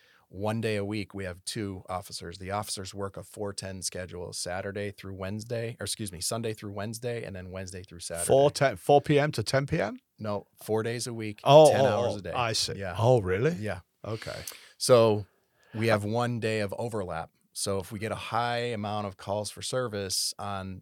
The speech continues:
Speaker 1: the non-overlap day, um, it impacts that
Speaker 2: Right.
Speaker 1: one officer, and then we have to go to our priority
Speaker 2: Right,
Speaker 1: list.
Speaker 2: right. And I have to say, on this particular case, I did call it in,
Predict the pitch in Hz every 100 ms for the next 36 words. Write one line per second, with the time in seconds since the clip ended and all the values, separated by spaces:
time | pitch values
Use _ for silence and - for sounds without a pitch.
0 | 98 92 92 98 104 104 104 101 101 95
1 | 90 - 101 104 90 87 98 _ _ _
2 | _ _ _ 101 95 90 92 101 104 104
3 | 104 92 92 - 90 73 95 92 95 -
4 | 92 95 104 104 104 98 101 95 98 90
5 | - 92 90 82 82 104 80 65 71 67
6 | - _ - - - - - - 117 165
7 | 170 139 110 - 151 104 104 147 - 135
8 | 131 110 104 98 101 110 110 117 113 113
9 | - - 127 135 113 92 110 190